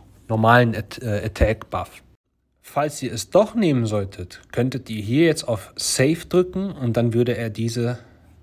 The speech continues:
Attribute komplett übernehmen. Das mache ich, wie gesagt, nicht,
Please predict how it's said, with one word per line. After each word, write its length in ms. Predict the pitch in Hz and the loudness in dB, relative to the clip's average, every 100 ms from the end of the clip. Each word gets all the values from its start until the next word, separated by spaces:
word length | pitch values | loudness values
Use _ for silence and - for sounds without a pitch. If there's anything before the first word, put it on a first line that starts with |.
| _ _ - - | _ _ -20 -10
Attribute 720 | 117 - 104 95 101 113 104 - | -10 -6 -8 -6 -8 -8 -8 -10
komplett 640 | - 95 92 104 113 - | -10 -10 -8 -4 -6 -6
übernehmen. 480 | 110 95 95 85 73 - - - - | -10 -8 -8 -10 -14 -18 -20 -20 -12
Das 200 | 98 - | -8 -4
mache 220 | 107 98 | -4 -4
ich, 160 | 101 98 | -6 -6
wie 80 | |
gesagt, 380 | 98 90 85 - | -6 -8 -8 -4
nicht, 400 | 110 185 - - | 0 0 -2 -14